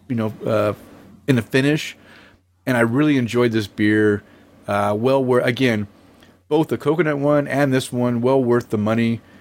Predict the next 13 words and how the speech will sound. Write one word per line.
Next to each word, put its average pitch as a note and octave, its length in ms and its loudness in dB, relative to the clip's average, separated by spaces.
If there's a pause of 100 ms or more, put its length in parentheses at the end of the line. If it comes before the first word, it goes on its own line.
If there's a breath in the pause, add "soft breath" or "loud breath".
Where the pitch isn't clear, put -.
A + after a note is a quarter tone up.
(140 loud breath)
It's, - 300 -8
you C3 80 -2
know, G#2+ 100 0
it's A2 180 -2
hard D#3 200 4
to E3 60 4
swallow C#3+ 380 0
s-, - 120 -8 (200)
paying C3+ 320 2
twenty-two C3+ 420 0
bucks B2 280 0
a A#2 60 0
bottle A2+ 480 0